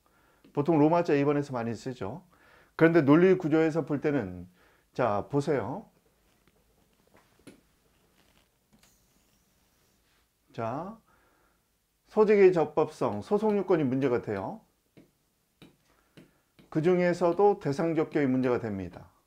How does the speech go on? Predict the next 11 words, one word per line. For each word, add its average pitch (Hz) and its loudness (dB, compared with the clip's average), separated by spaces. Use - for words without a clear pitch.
대상적 180 0
격으로서 170 0
거부 151 -2
처분인지가 190 -4
문제가 135 -2
되죠. 98 -8
그러면 165 0
거부 165 4
처분의 175 0
성립 190 -4
요건으로서 160 -4